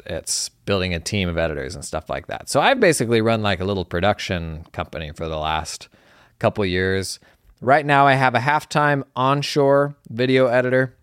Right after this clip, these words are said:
I have two half-time offshore junior editors. I do all of the writing for everything myself. All of the main YouTube channels go through my computer for the final edit, so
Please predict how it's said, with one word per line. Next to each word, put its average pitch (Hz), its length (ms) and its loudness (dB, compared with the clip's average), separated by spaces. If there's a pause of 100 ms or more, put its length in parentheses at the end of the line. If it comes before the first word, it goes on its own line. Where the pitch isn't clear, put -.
I 110 100 -4
have 110 280 0
two 135 260 0
half-time 113 640 0
offshore 107 720 0 (320)
junior 110 440 -2
editors. 156 600 0 (540)
I 117 60 0
do 135 220 0
all 160 200 4
of 170 100 2
the 143 100 2
writing 147 380 4
for 123 120 -4
everything 127 520 0
myself. 113 760 -4 (720)
All 165 140 6
of 160 100 2
the 139 80 4
main 131 360 -2
YouTube 165 460 2
channels 160 460 0
go 127 180 4
through 131 200 0
my 123 140 4
computer 117 440 0
for 110 180 -4
the 101 100 0
final 95 400 -2
edit, 113 320 0
so 90 460 -2